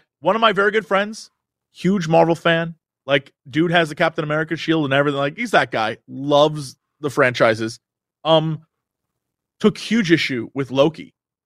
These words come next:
And I was like, "What? Loki's great." And he's like, "Dude, they spent ten years making a character grow and change to the point where he'd sacrifice himself to save his brother. And then we're back to square one with a new T V show."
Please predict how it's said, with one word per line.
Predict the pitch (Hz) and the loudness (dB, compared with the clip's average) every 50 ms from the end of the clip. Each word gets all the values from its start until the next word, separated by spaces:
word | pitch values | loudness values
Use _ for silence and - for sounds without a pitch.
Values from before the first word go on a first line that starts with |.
| _ _ _ - | _ _ _ -2
And | 151 170 | 0 2
I | 185 | 2
was | 214 220 170 | 2 2 2
like, | 220 190 156 135 | 2 2 2 -2
"What? | 131 123 131 151 202 285 466 523 - - | -10 -6 0 2 4 4 4 0 -4 -4
Loki's | 214 240 302 370 349 330 320 220 | 0 2 2 2 4 2 2 4
great." | - 302 330 302 | 4 2 2 2
And | 226 226 | -2 -6
he's | 220 175 | -4 -2
like, | 220 202 - | -2 -2 0
"Dude, | - 277 240 165 117 - _ _ _ _ _ _ _ _ _ | 0 0 0 0 -2 -4 _ _ _ _ _ _ _ _ _
they | - 202 240 | -4 -2 -2
spent | - - - 233 226 220 - - - - _ _ _ _ _ _ _ _ _ _ _ _ _ _ _ _ _ | -2 2 2 2 2 2 -2 -8 -16 -18 _ _ _ _ _ _ _ _ _ _ _ _ _ _ _ _ _
ten | - - 208 226 226 | -2 0 0 2 2
years | 202 220 240 226 165 139 131 120 - - - _ _ _ _ _ - | 2 2 4 2 2 0 -2 -8 -10 -14 -18 _ _ _ _ _ -2
making | 151 175 180 - 180 185 | 0 0 0 0 0 -2
a | 185 165 | -2 -2
character | - - 185 185 180 - - 143 139 131 127 127 123 _ _ _ _ _ _ | 2 2 4 4 4 2 -2 -2 -2 0 -2 -4 -6 _ _ _ _ _ _
grow | - 139 131 143 160 165 165 160 151 143 139 135 | -6 -2 4 6 6 8 10 10 8 8 6 4
and | - 120 131 127 127 123 | 0 -2 -4 -4 -6 -6
change | - - 190 170 170 165 151 135 - | -2 2 2 2 2 0 -4 -6 -10
to | 131 | -12
the | 131 | -4
point | - 170 160 127 | -2 -2 -2 -2
where | 139 139 | -6 -8
he'd | 127 | -8
sacrifice | - - 160 160 156 - 156 - 147 139 123 | -2 2 2 2 2 0 -2 0 -2 -2 -2
himself | 127 127 120 - 147 135 - | -4 -6 -2 0 0 0 0
to | 135 | -4
save | 127 - 151 143 | -2 -2 0 0
his | 131 127 117 | 0 -4 -8
brother. | 110 117 143 160 190 - 139 117 120 123 - _ _ _ _ _ _ _ _ _ _ _ _ | -4 0 4 4 4 4 2 -2 -6 -8 -12 _ _ _ _ _ _ _ _ _ _ _ _
And | - 170 175 175 170 | 0 0 0 0 2
then | 180 208 294 330 294 226 214 233 226 202 - _ _ _ _ _ _ _ _ _ _ | 2 4 4 4 2 2 0 -4 -6 -6 -10 _ _ _ _ _ _ _ _ _ _
we're | 123 208 247 | 0 0 2
back | 196 247 233 - | 2 0 -2 -2
to | 202 | -8
square | - - - 214 202 | -10 -4 -2 0 0
one | 175 170 202 196 | 0 0 0 -2
with | 170 143 151 | -2 -4 -4
a | |
new | 151 156 156 | -4 -4 -2
T | - 165 151 | -2 -2 0
V | 151 160 | 0 -2
show." | - - - - | -2 -4 -6 -8